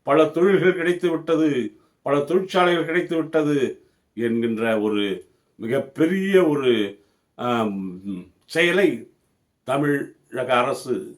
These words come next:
தமிழக அரசு என்பதை சொல்லுவதை விட திராவிட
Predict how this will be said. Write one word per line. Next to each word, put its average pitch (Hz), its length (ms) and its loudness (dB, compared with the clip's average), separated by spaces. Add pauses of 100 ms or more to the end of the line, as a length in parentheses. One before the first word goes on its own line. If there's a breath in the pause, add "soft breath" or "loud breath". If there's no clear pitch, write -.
(680)
தமிழக 143 380 -2
அரசு 143 400 0
என்பதை 139 360 -2
சொல்லுவதை 143 480 -4
விட 156 160 0 (760)
திராவிட 117 340 0